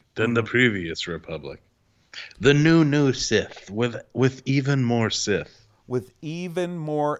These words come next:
Speaker 2: fifty percent extra Sith.
Speaker 1: <laughs>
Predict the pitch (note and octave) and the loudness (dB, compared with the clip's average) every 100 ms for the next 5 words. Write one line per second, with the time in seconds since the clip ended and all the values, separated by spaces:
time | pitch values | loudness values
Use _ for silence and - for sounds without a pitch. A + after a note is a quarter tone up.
0 | - E3+ E3+ G3 - E3 - D3+ - A#2+ | -4 -4 -4 -8 -8 -8 -6 -8 -6 -6
1 | A#2 - A2+ - A2+ F2 D2 - - - | -6 -8 -8 -8 -4 -4 -4 -10 -20 -20
2 | - _ _ _ _ _ _ _ - - | -20 _ _ _ _ _ _ _ -16 -4
3 | - B2 C3+ - B2+ - - A#2+ - F#2+ | -2 0 -2 -2 -4 -4 -4 -6 -6 -10
4 | - G2+ - F2 E2+ | -6 -6 -6 -10 -10